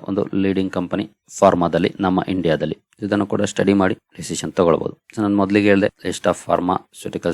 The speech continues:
stocks ಕೊನೆಯಲ್ಲಿ ಕೊಡ್ತೀನಿ ಅಂತ. So ನೋಡ್ಬೋದು ಎಷ್ಟು ಕಂಪನಿಗಳಿದಾವೆ, ಆರ್ತಿ ಡ್ರಗ್ಸ್, ಅಬಾಟ್ ಇಂಡಿಯಾ, ಅಡ್ವಾನ್ಸ್ಡ್ ಎನ್ಸೈಮ್, ಅಜಂತಾ ಫಾರ್ಮಾ, ಅಲೆಂಬಿಕ್. ನೋಡ್ಬೋದು ಎಷ್ಟು ಕಂಪನೀಸ್ ಇದಾವೆ ಅಂತ, ನೂರು ಕಂಪನೀಸ್ ಬೇಕಿದ್ರೆ ಸಿಗ್ತವೆ. ಈ ಸೆಕ್ಟರ್ ಅಲ್ಲಿ ಅಷ್ಟೊಂದು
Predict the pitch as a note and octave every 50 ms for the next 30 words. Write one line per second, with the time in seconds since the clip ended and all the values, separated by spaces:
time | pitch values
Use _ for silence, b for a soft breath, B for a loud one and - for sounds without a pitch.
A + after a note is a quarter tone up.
0 | - - - E2+ E2 - - - - - _ _ _ - F#2 F2 F2 F2 F2 E2+
1 | - - F2 E2 - E2+ E2+ E2 D#2+ D#2 - G#2 b b b b b b b b
2 | b E2+ E2+ E2 E2+ D#2+ D#2+ D#2+ D#2 E2 E2 E2+ E2 - - - - E2+ - E2+
3 | E2 D#2+ D#2+ E2+ E2 D#2 D#2+ D#2 D#2 D2+ - D#2 D#2+ D#2 - - - - - E2
4 | D#2+ - - - D#2+ D2+ D#2 D#2+ - - D#2+ D#2+ D#2+ E2 D#2+ D#2+ D#2 D2 C#2+ D#2+
5 | D#2+ D#2 - - - D#2+ D#2+ D#2 D2+ F2+ D#2+ D#2 D2+ - _ _ - E2 F2 F2+
6 | F2 D#2+ E2+ E2+ - - F2 E2 E2 E2 D#2+ D#2+ D#2+ D#2+ D#2+ D#2+ D#2 D#2+ D#2+ -
7 | - - - _ _ _ _ _ - E2+ D2+ C#2+ D2+ D#2+ E2+ F2 E2+ D#2+ - -
8 | - - - F2+ F2 E2 - F2 E2+ E2+ E2 E2 E2+ E2+ E2 E2 - D#2+ E2+ F2+
9 | F2+ F2 - - F2+ E2+ - F#2 F2+ E2+ - G2 F#2 - - E2 F#2 G#2+ - -
10 | F#2 - - - F2 F#2+ A2 - b b b b b b - F#2 F2 E2 - E2+
11 | E2+ - - F2 E2+ F2+ G2 - - - - - - - - G2+ G2 F#2+